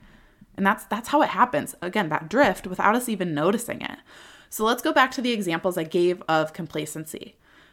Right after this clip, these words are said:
First one, lack of investment in yourself or others. Okay, this looks like taking time for yourself. So maybe you need to cut out the scrolling for a little bit and go to bed a little earlier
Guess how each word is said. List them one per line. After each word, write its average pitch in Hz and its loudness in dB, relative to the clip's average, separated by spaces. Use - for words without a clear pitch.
First 214 0
one, 156 -4
lack 190 6
of 254 0
investment 208 0
in 175 -4
yourself 190 -4
or 180 0
others. - -4
Okay, - -4
this 196 0
looks 240 -4
like 233 -4
taking 190 -4
time 180 -4
for 170 -8
yourself. - -4
So - -2
maybe 185 -2
you 180 -4
need 175 -4
to 156 0
cut 180 -2
out 175 4
the - -10
scrolling 175 -2
for 202 -2
a 208 2
little 202 -2
bit 277 0
and 185 0
go 165 -2
to 175 -6
bed 175 0
a 170 0
little 160 0
earlier - -6